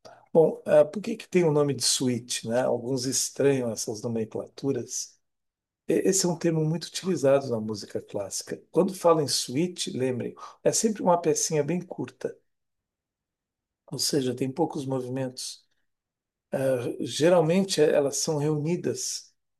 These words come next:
em forma de números numa obra. Por exemplo, a-, essas baquianas aí que ele fez são em número de nove,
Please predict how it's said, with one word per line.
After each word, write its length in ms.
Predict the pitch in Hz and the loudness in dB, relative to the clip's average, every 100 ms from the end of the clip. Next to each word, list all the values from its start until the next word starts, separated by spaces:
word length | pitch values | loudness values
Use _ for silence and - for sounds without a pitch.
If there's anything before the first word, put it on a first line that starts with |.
| - | -10
em 220 | 123 123 | -8 -8
forma 360 | 120 147 135 131 | -4 -2 0 -2
de 140 | 123 | -4
números 880 | 120 147 185 151 110 - - - _ _ _ _ _ | -2 0 0 0 -2 -8 -10 -10 _ _ _ _ _
numa 220 | 147 156 160 | -2 2 6
obra. 460 | 143 131 123 117 - - | 8 6 0 -10 -16 0
Por 140 | 143 | 2
exemplo, 340 | 131 143 127 | 2 -2 2
a-, 140 | 135 - | 2 2
essas 340 | 131 - 143 | -2 -6 -8
baquianas 680 | 123 117 - 120 175 180 107 | -4 -4 -4 -2 -2 -2 -4
aí 120 | 117 | -6
que 140 | 120 - | -6 -10
ele 100 | - | -14
fez 640 | - 165 208 98 - - | -8 -6 -6 -8 -12 -12
são 200 | - 151 | -8 -4
em 20 | |
número 280 | 143 151 160 | -2 -2 -4
de 120 | 151 151 | -4 -4
nove, 400 | 127 117 107 | -2 -4 -6